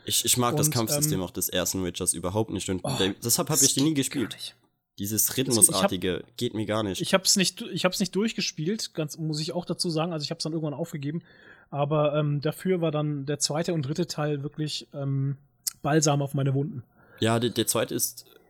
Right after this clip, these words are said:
Speaker 1: glaub ich, sogar mein Lieblingsteil.
Speaker 2: Hm.
Speaker 1: Das liegt daran, weil ich
Speaker 2: <laughs>
Speaker 1: mit, äh, mich in großen Welten immer schnell verliere.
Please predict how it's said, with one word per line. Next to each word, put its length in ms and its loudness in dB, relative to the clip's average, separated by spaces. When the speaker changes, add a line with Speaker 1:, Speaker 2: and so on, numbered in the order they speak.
Speaker 1:
glaub 200 0
ich, 100 2
sogar 220 0
mein 140 -2
Lieblingsteil. 600 -6
Speaker 2:
Hm. 480 -2
Speaker 1:
Das 180 -4
liegt 160 0
daran, 400 2
weil 120 2
ich 160 -2
Speaker 2:
<laughs> 20 -2
Speaker 1:
mit, 220 -4
äh, 340 -2
mich 220 -4
in 380 0
großen 480 0
Welten 280 -2
immer 180 -2
schnell 240 -4
verliere. 480 -2